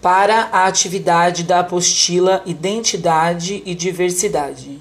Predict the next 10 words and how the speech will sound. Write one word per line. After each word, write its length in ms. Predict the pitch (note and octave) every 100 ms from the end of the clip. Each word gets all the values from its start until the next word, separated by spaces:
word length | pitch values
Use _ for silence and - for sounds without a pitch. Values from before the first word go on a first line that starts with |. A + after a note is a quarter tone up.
| - _ _ - - - -
O 160 | F#3+ A#3
nome 720 | G3 E3+ F3+ G3+ A3 B3+ - _ -
de 160 | D3+ E3+
cada 400 | - F3+ F#3+ G#3+
um. 260 | D#3+ C3 B2+ - _ _ _ _ _ _ _ _ -
Todos 680 | F#3+ A#3+ A3 A#3 - - -
os 160 | G3 F#3+
nomes. 760 | D#3 C3+ B2+ - - - - - - - - - - - - -
Lili, 800 | F#3 A#3+ G#3 G3 A3 C4+ F4+ - - - - -
Lili. 600 | G3 C4+ F#3 E3+ D#3